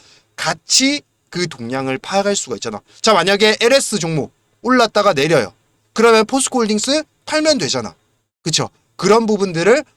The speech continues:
확인할 수 있는 이런 내용들까지 있다라는 거. 자, 그리고 가장 중요한 거 뭐예요? 그쵸? 바로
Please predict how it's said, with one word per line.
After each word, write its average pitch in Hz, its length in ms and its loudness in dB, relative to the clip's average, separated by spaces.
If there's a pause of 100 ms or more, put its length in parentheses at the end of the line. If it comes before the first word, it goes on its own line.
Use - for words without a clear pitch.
(120)
확인할 180 380 -4
수 - 160 -8
있는 123 320 -4 (260)
이런 143 240 -4
내용들까지 113 720 -8 (180)
있다라는 135 500 -4
거. 127 320 -2 (1300)
자, 202 160 4
그리고 294 680 2
가장 240 400 2
중요한 185 360 0
거 175 120 0
뭐예요? 131 360 2 (480)
그쵸? 131 760 2
바로 196 400 4